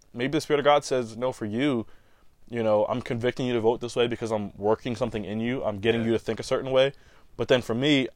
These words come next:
Speaker 1: I'm also trying to get you to think a certain way that maybe, because we come from two different ends of the spectrum, God is trying to mold me and to think a different way. Like, for me personally, what I've started doing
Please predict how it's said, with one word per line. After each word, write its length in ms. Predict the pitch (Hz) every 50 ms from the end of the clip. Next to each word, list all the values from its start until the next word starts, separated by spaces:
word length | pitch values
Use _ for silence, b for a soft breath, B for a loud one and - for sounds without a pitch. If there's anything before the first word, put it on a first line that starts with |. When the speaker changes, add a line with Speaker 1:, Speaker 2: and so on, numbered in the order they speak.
| - - - -
Speaker 1:
I'm 120 | 117 147
also 180 | 143 - 131 113
trying 180 | 110 117 110
to 60 | 110
get 140 | 101 110 92
you 300 | 98 107 117 135 160 175 143
to 80 | 120
think 180 | - - 110 101
a 80 | 107 104 95 - -
certain 280 | - - - - 107 104
way 260 | 104 101 101 101 104 - _ -
that 80 | 113
maybe, 460 | 110 110 113 113 104 107 104 104 98 - - - _ - _ _ - -
because 240 | - 117 - 135 113
we 80 | 127 -
come 140 | - 127
from 140 | - - 117
two 160 | - - 131
different 280 | 123 123 117 127 127 -
ends 100 | 117 104
of 60 | 104 90
the 80 | 104
spectrum, 580 | 92 - - 143 180 - - - 110 104 104 - b b b b b b b b b b - - -
God 220 | - 110 120 - 139
is 40 | -
trying 200 | - 143 131 120
to 140 | 110 104 101 - - -
mold 500 | - 110 110 113 120 135 156 165 170 147
me 380 | 120 107 101 98 101 104 110 - - - - - - - - -
and 80 | 117 -
to 60 | -
think 220 | - - 139 131 127
a 40 |
different 280 | 117 117 110 - 101 104
way. 240 | 120 113 - - - - - - - -
Like, 120 | - 123 -
for 120 | - 120
me 260 | 117 135 160 160 139 117
personally, 480 | - - 123 131 - - 123 110 107
what 160 | 107 101 104 110
I've 140 | 120 127 -
started 320 | - 131 120 117 107 98
doing 340 | 104 123 127 117 107 101 98